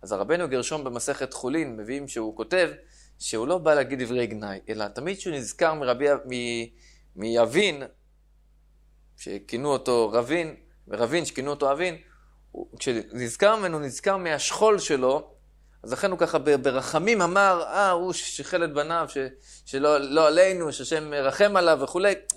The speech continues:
מתוך רחמ-, רחמנות הוא אמר את זה. "לימה קיאה מילתא?" מתפלא עליו, איך יכול להיות שהוא, שהוא שואל כזאת שאלה? שמונה לא משכחת לכלל.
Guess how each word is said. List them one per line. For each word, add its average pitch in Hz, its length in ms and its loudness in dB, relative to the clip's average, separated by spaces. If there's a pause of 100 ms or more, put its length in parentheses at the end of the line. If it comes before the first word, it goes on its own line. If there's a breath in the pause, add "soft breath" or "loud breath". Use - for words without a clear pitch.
(160)
מתוך 156 260 0
רחמ-, 175 320 0
רחמנות 160 520 0
הוא 160 100 2
אמר 120 260 -4
את 98 80 -10
זה. 95 80 -20 (880 loud breath)
"לימה 143 320 4
קיאה 110 240 2
מילתא?" 117 500 0 (180)
מתפלא 87 380 -2
עליו, 165 280 2
איך - 100 -6
יכול 156 200 -4
להיות 156 100 -2
שהוא, 143 140 2 (140)
שהוא 123 220 -8
שואל 127 220 0
כזאת 143 300 -2
שאלה? 151 340 0 (1600 soft breath)
שמונה 147 520 2
לא 208 100 6
משכחת 202 500 0
לכלל. 151 460 -2